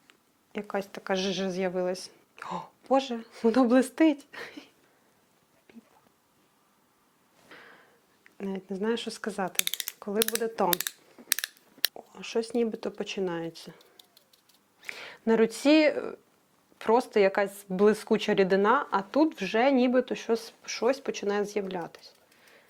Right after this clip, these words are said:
Поки доберешся до цього перфектора, вже нічого не хочеться. Ну добре, щось там вже вилізло.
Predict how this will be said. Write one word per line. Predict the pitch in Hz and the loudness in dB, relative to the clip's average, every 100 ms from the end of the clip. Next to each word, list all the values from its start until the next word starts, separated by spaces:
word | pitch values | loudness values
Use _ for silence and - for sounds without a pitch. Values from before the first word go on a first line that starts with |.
| _ - | _ -4
Поки | 220 220 | -2 0
доберешся | 196 220 202 220 320 330 262 | 2 2 2 2 2 0 -4
до | 208 | -2
цього | 220 202 | 0 -2
перфектора, | 196 208 - 196 180 - 190 | 0 -4 0 -2 -2 -4 -2
вже | 190 214 | -2 -2
нічого | 208 214 226 226 | -2 0 0 0
не | 233 | -2
хочеться. | - 196 - 190 - 196 - - | 0 -2 -2 -10 -10 -12 -14 -4
Ну | 247 262 | 0 2
добре, | 214 175 202 _ - | 0 -4 -14 _ -8
щось | - 285 | 0 0
там | 285 254 | 2 2
вже | 233 247 | 4 4
вилізло. | 285 320 311 294 | 6 4 4 0